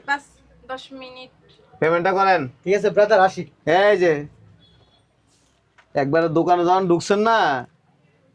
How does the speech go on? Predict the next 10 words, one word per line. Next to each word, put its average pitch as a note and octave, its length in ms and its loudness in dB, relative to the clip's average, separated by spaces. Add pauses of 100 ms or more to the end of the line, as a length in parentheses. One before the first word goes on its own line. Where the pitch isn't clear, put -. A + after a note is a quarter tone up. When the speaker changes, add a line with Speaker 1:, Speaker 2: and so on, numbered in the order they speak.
(180)
Speaker 2:
খুব E3 200 0
ভাবসাব F3+ 380 0
নিয়ে F#3+ 200 0
ঢুকছেন। D#3+ 440 -2 (680)
একজন D3+ 320 -2
শাশুড়ি, E3 640 0
ওনারে E3 280 2
আপি E3+ 300 2
বলতে E3 280 2
বলে, D3+ 300 2